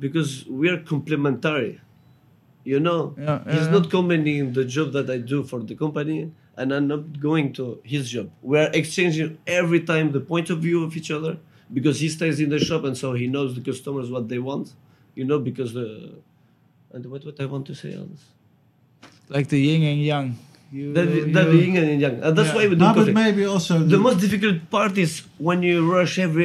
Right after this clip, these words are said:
Speaker 1: every day, you know, sometimes, you know, you are sick or you are a little bit, it's not the same
Speaker 2: Tired.
Speaker 1: day
Speaker 2: Yeah,
Speaker 1: every
Speaker 2: yeah.
Speaker 1: day, you know. But you have to keep it. For example, the last week I was also sick, but you, you, you don't have solution. You just work, work.
Speaker 3: Mm-hmm.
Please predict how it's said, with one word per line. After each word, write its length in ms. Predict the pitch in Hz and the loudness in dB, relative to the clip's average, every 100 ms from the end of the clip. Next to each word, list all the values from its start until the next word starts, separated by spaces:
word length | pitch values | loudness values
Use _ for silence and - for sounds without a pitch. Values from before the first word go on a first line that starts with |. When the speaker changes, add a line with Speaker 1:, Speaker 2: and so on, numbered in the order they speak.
| 165 | 2
Speaker 1:
every 140 | 151 147 165 | 0 0 0
day, 100 | 180 151 | 2 2
you 60 | |
know, 160 | 151 170 | 2 0
sometimes, 600 | 156 151 143 175 170 131 | 0 0 0 0 0 0
you 80 | 135 | -4
know, 320 | 151 143 113 107 - | -4 -4 -6 -8 -10
you 120 | - | -10
are 140 | 104 | -12
sick 400 | - - 165 156 | -8 0 0 0
or 80 | 127 113 | -4 -6
you 100 | 107 - | -8 -10
are 120 | - | -14
a 40 | - | -16
little 200 | 101 107 110 120 | -16 -16 -16 -12
bit, 140 | 127 - - _ 123 | -14 -16 -20 _ -18
it's 160 | 113 - | -16 -8
not 140 | 143 123 | -4 -2
the 80 | 131 | 0
same 220 | 165 165 | 2 4
Speaker 2:
Tired. 140 | 160 | 6
Speaker 1:
day 500 | 151 156 143 135 - - | 4 4 2 0 -2 -8
Speaker 2:
Yeah, 300 | 135 135 143 | -4 0 2
Speaker 1:
every 160 | 131 170 | 4 4
Speaker 2:
yeah. 80 | 175 | 4
Speaker 1:
day, 80 | 175 139 | 2 2
you 40 | |
know. 280 | 156 175 165 - _ _ _ | 0 -2 -4 -14 _ _ _
But 180 | - 139 - - | -6 -6 -6 -10
you 100 | 123 | -6
have 160 | 131 175 160 | -4 -4 -6
to 40 | |
keep 200 | 190 220 | -6 -4
it. 100 | 131 160 | -4 -4
For 60 | |
example, 280 | 147 170 170 143 | -2 -2 -2 -2
the 20 | |
last 260 | 151 151 - | -2 -4 -6
week 140 | 185 | -6
I 80 | 139 139 | -4 -2
was 80 | 143 | -2
also 240 | 160 185 196 | -4 -4 -8
sick, 240 | - 127 - _ _ 117 | -10 -12 -14 _ _ -14
but 120 | 113 - _ _ _ _ _ _ _ _ _ _ _ _ _ _ - | -14 -20 _ _ _ _ _ _ _ _ _ _ _ _ _ _ -20
you, 160 | 120 120 131 - | -20 -20 -20 -18
you, 200 | 156 165 147 | -14 -12 -12
you 60 | 147 | -10
don't 160 | 160 180 | -8 -6
have 140 | 185 | -6
solution. 420 | - 139 160 123 | -2 0 0 0
You 60 | 120 | -2
just 240 | 139 147 | -2 -4
work, 280 | 139 147 143 | 0 2 2
work. 260 | 127 143 151 | 2 0 2
Speaker 3:
Mm-hmm. 560 | 165 127 123 151 143 | 2 2 0 -4 -6